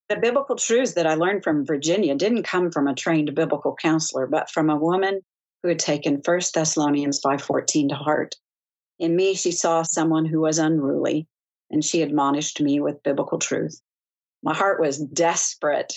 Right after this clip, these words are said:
and therefore fertile ground for truth. By God's living and active word and through the power of his Holy Spirit, I was transformed. To this day, biblical counseling impacts me.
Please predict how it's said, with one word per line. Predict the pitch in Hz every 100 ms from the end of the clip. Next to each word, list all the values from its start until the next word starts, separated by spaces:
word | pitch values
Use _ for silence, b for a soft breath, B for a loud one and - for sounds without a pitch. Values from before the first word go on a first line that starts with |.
| -
and | 160 160
therefore | 165 165 160 143
fertile | 143 165 156
ground | 147 151 147 147
for | 151
truth. | 156 - 131 131 - _ _ _ _ -
By | 160 165
God's | 170 160
living | 170 175 185
and | 175
active | 160 160 160 165
word | 160 156 151
and | 147
through | 156 151
the | 143
power | - 151
of | 143
his | 143
Holy | - 156 143
Spirit, | - 170 151 -
I | 156
was | 151 -
transformed. | 139 127 - 170 151 139 139 - _ _ _ _ _ -
To | 202
this | 196
day, | 180 190 226
biblical | 165 170 175 175 -
counseling | - 170 180 160 156
impacts | 170 160 143 131 -
me. | 143 156 147